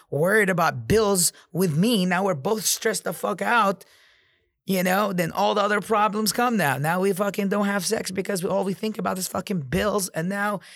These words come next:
all these other problems start fucking coming up, and then there goes fucking failure.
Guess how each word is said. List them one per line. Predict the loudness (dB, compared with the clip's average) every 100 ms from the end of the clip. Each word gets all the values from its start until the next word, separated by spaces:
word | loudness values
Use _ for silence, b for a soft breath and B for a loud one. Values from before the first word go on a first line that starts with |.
| B -2
all | -2
these | 0 0
other | 0 -2
problems | -2 -2 0
start | 0 -2
fucking | -2 -4 -4
coming | 0 2 2
up, | 0 0
and | -2 0
then | 0 -2 b b b b b -2
there | 0
goes | 2 0 0
fucking | -2 -2 -2
failure. | 0 2 4 2 0 -8